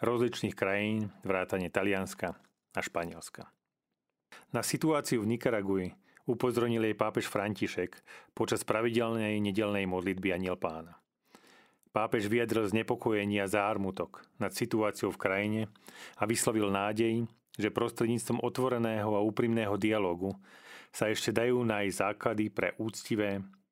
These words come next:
a pokojné spolunažívanie. K situácii v Nikaragui sa vyjadrila aj Medzinárodná aliancia pre slobodu vierovyznania alebo presvedčenia, ktorej členom je aj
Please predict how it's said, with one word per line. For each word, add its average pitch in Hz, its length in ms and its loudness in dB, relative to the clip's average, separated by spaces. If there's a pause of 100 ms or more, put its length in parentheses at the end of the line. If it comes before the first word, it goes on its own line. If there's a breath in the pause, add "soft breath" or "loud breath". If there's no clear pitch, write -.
a - 80 -6
pokojné 101 480 -2
spolunažívanie. 85 880 -4 (1400 soft breath)
K - 40 -12
situácii 147 560 2
v 110 160 2
Nikaragui 98 480 0
sa 95 240 -2
vyjadrila 104 480 2
aj 101 80 0
Medzinárodná 107 640 0
aliancia 101 720 0
pre 95 160 -2
slobodu 104 400 0
vierovyznania 107 720 0
alebo 101 240 0
presvedčenia, 104 720 -2 (640 loud breath)
ktorej 110 400 0
členom 120 400 2
je 107 160 2
aj 98 100 0